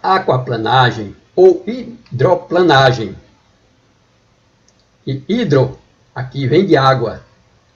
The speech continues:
Hidro é água. Então pode ser aquaplanagem ou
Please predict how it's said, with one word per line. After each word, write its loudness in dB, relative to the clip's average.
Hidro -2
é 0
água. -2
Então -4
pode -2
ser -4
aquaplanagem 0
ou 0